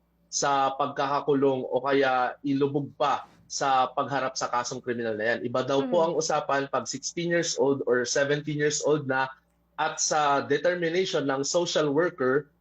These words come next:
Speaker 1: or ng mga espesyalista ay with discernment, meaning sa pag-o-observe nila or sa pakikipag-, ah,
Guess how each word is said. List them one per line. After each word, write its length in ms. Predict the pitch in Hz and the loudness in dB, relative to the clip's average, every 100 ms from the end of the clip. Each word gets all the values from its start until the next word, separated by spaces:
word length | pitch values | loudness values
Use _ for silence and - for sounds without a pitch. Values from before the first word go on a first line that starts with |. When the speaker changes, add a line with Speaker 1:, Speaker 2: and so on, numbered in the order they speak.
| - | -2
Speaker 1:
or 200 | 143 143 | 0 2
ng 200 | 139 139 | 2 0
mga 320 | 139 139 135 | 0 0 -2
espesyalista 720 | 135 143 139 143 170 - 135 | -2 -2 0 0 0 -2 -2
ay 240 | - 135 131 | 0 0 0
with 240 | 170 151 | 0 0
discernment, 520 | 160 180 156 131 123 - | 0 0 0 0 -2 -2
meaning 480 | 180 156 135 143 - _ _ _ _ _ _ | -2 0 0 0 -4 _ _ _ _ _ _
sa 320 | - 156 147 | -2 0 2
pag-o-observe 720 | 156 147 156 156 147 190 170 | 0 0 4 4 2 0 0
nila 320 | 160 170 135 | 0 2 2
or 120 | 123 139 | 2 0
sa 160 | 143 | -2
pakikipag-, 800 | 139 135 131 139 147 147 139 120 | -2 -4 -4 -6 -6 -2 -2 0
ah, 320 | 123 120 117 | 0 2 0